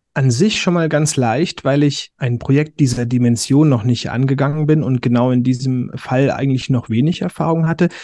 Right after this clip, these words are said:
Ich habe technische Erfahrung. Ich weiß, wie man eine Kamera bedient. Ich weiß, wie man schneidet.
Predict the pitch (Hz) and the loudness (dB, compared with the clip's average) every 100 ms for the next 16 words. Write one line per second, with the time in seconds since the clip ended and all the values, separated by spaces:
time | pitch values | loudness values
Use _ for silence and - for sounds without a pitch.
0 | - - - 147 160 143 - - 139 - | -16 -6 0 2 0 -2 -6 -2 0 2
1 | 123 131 113 131 131 - 110 110 107 98 | 2 0 -2 -4 -8 -6 -6 -4 -6 -6
2 | - 131 135 139 127 120 120 - - - | -2 0 2 0 0 0 -4 -10 -20 -18
3 | - 123 - 127 117 110 120 143 156 156 | -6 -4 0 0 2 0 0 0 2 4
4 | 143 113 - 110 110 - 113 110 107 - | 2 0 -4 -6 -4 -4 -4 -2 -4 -4
5 | 131 123 131 131 120 | -2 2 2 2 -2